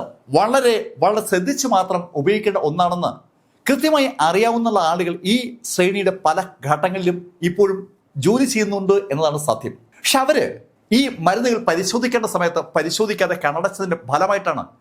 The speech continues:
വിലപ്പെട്ട ഇരുപത്തിനാല് പിഞ്ച് കുഞ്ഞുങ്ങളുടെ ജീവൻ നമുക്ക് നഷ്ടമായത്. അത് സ്റ്റേറ്റിന്റെ തെറ്റാണെങ്കിലും കേന്ദ്രത്തിന്റെ തെറ്റാണെങ്കിലും അക്ഷന്തികമായ തെറ്റാണ്. ഇതൊരു കൊലക്കുറ്റമാണ്.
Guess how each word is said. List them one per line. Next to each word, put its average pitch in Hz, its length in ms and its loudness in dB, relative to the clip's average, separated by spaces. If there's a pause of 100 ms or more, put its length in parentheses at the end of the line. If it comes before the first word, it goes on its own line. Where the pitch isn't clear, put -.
(520)
വിലപ്പെട്ട 226 460 2 (340)
ഇരുപത്തിനാല് 180 560 0 (240)
പിഞ്ച് 233 280 -4
കുഞ്ഞുങ്ങളുടെ 156 480 0 (200)
ജീവൻ 160 200 2 (180)
നമുക്ക് 135 240 -2
നഷ്ടമായത്. 117 500 -2 (320)
അത് 233 100 0 (100)
സ്റ്റേറ്റിന്റെ 269 480 0
തെറ്റാണെങ്കിലും 190 560 0 (240)
കേന്ദ്രത്തിന്റെ 233 500 -2
തെറ്റാണെങ്കിലും 156 440 -2 (400)
അക്ഷന്തികമായ 208 840 0 (200)
തെറ്റാണ്. - 360 -2 (680)
ഇതൊരു 269 320 4 (460)
കൊലക്കുറ്റമാണ്. 185 680 0